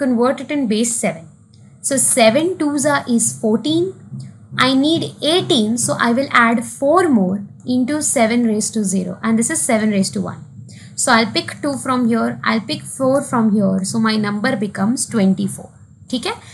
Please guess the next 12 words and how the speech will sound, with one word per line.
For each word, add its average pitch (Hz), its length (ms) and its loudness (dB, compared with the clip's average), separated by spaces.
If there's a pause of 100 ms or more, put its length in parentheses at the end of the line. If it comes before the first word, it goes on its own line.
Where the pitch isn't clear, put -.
(120)
So - 160 -2
I'll 214 120 2
write 311 180 2
four 285 300 2
here, 285 400 2
I'll 220 240 0
write 240 260 -2
two 294 160 -4 (120)
here, 196 280 0
my 226 200 0
number 202 420 0
is - 120 -4